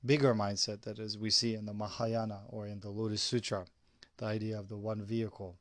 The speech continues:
that all are contained within that, um, desire to end suffering, that goal to end suffering. And in Buddhism,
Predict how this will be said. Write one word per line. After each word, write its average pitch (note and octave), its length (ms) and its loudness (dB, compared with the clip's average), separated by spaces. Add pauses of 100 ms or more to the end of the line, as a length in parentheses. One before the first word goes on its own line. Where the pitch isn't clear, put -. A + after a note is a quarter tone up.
(580)
that A#2 140 -8
all B2+ 320 10
are G#2+ 120 6
contained G#2 640 -4
within G#2+ 560 -2
that, G2 320 -4
um, G#2 500 -14 (640)
desire G#2 520 0
to A2 140 -6
end G2+ 180 -6
suffering, G2+ 460 -4 (100)
that G2 220 -8
goal G#2+ 380 2
to A2 100 -8
end G2 180 -8
suffering. G#2 420 -10 (840)
And C#3 200 4
in D3+ 300 2
Buddhism, B2 480 2